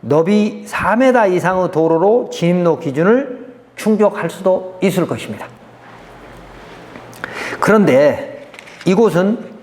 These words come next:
기존 도로가 없는 공익산지이므로 산지관리법에 의해서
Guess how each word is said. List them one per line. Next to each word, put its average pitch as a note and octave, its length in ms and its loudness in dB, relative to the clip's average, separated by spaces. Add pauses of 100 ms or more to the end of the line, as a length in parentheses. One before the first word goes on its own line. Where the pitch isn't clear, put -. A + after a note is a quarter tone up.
(240)
기존 G#3+ 440 2
도로가 F3+ 360 2
없는 D#3+ 500 -2
공익산지이므로 C3+ 1400 -2 (600)
산지관리법에 A3 960 2
의해서 D3+ 640 0